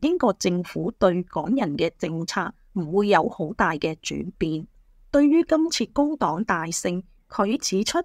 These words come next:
喺過去嘅接觸中，該黨候選人均表示會繼續支持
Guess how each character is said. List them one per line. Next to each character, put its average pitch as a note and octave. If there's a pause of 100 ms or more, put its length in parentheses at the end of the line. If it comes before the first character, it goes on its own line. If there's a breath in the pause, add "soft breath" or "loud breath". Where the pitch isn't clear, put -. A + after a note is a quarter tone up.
喺 F#3
過 F#3
去 F3
嘅 F3+
接 F#3
觸 C#4+ (120)
中， C#4 (260)
該 E4+
黨 F3
候 G3+
選 E3+
人 A3
均 C4+
表 D3+
示 D#3+
會 D#3+
繼 D#3+
續 - (100)
支 A#3
持 -